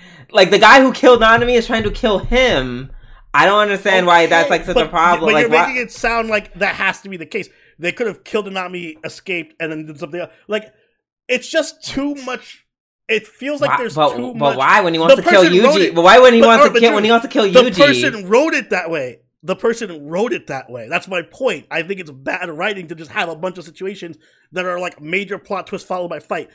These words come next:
Speaker 2: major plot twist followed by fight, major plot twist followed by fight, that it, there's not enough time to, like, let the plot twist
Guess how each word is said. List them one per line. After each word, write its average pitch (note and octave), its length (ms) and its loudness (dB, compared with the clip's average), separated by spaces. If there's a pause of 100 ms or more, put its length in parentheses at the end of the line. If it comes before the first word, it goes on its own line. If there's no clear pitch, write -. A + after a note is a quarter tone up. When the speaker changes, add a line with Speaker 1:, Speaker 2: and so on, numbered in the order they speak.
(140)
Speaker 2:
major F#3+ 300 -4
plot F#3+ 240 -8
twist F#3+ 140 -12
followed F#3 200 -6
by F3 120 -8
fight, F3 280 -8 (220)
major F#3+ 280 -2
plot F3+ 240 -8
twist F#3 160 -12
followed F#3 240 -8
by E3+ 120 -12
fight, F3+ 340 -12 (440)
that G3+ 280 -10
it, F#3+ 200 -10
there's F#3+ 240 -4
not A3+ 140 -8
enough A3 240 -10
time G3+ 500 -10
to, G3 120 -12
like, E3+ 280 -10 (180)
let E3 460 -10
the F3+ 80 -10
plot - 360 -20
twist D#3+ 360 -12